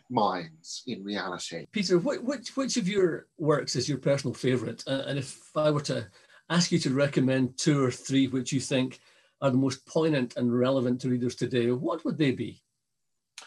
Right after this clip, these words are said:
Speaker 1: Well, it's very hard to have a favourite. It's a little bit like, you know, trying to make a parent pick between their children. Um, they all do, they're all different, they all do different things.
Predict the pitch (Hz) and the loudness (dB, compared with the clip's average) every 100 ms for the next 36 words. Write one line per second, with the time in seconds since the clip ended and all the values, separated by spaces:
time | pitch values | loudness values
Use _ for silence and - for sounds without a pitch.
0 | - - - - - - _ _ _ _ | -20 -20 -20 -20 -20 -20 _ _ _ _
1 | _ 233 247 247 226 - 254 277 208 226 | _ 6 8 8 4 6 6 8 8 6
2 | 220 - 190 - 226 202 185 139 - - | 4 0 -2 0 4 6 4 0 -6 -8
3 | - - - 156 127 110 92 90 82 87 | -20 -8 2 6 6 4 0 -4 -6 -8
4 | 95 95 113 120 160 147 135 113 113 110 | -8 -8 -4 0 6 6 4 2 0 -2
5 | - - 95 95 - 120 104 113 104 107 | -6 -8 -8 -8 -6 -4 -4 -6 -4 -4
6 | 107 110 120 104 98 - - - - 98 | -4 0 2 2 0 -4 -6 -4 -6 -4
7 | 98 92 - 101 90 87 - - - - | -4 -4 -2 -2 -2 -6 -8 -16 -16 -16
8 | - - - 120 117 117 - 165 196 190 | -20 -10 -2 2 2 0 4 8 8 8
9 | 147 170 156 170 220 214 190 - 170 147 | 8 6 8 6 6 6 4 4 2 2
10 | 156 156 151 165 156 151 143 143 - 131 | 2 2 4 4 6 4 4 -4 0 2
11 | 110 110 117 123 - - | 2 -2 -4 -6 -8 -10